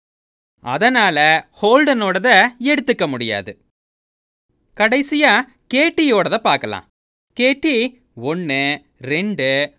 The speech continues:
மூணு, நாலு, அஞ்சு, ஆறு, ஏழு, எட்டு.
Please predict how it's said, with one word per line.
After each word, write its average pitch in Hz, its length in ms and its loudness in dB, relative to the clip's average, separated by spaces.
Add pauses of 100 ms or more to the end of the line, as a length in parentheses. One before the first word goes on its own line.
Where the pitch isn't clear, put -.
மூணு, 151 920 -4
நாலு, 143 840 -2 (180)
அஞ்சு, 156 800 -4 (120)
ஆறு, 147 800 -2 (160)
ஏழு, 156 800 -2 (180)
எட்டு. - 540 0